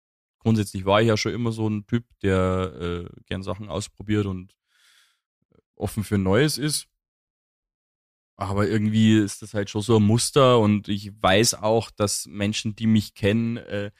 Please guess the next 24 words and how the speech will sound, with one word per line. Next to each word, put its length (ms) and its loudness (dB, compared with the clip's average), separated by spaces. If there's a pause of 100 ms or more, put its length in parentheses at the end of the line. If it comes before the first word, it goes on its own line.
(320)
mich 320 -2
da 140 2
immer 280 0
vor 160 0
mir 220 4
selbst 560 2
warnen 600 0 (720)
und 220 0
da 120 6
auch 160 4
manchmal 300 2
schmunzeln 460 0
müssen, 360 -2
wenn 120 2
ich 120 0
dann 140 2
wieder 180 4
vom 200 -6
einen 320 2
ins 160 -6
nächste 400 -2
komme 400 0
und 200 -4
ich 340 -12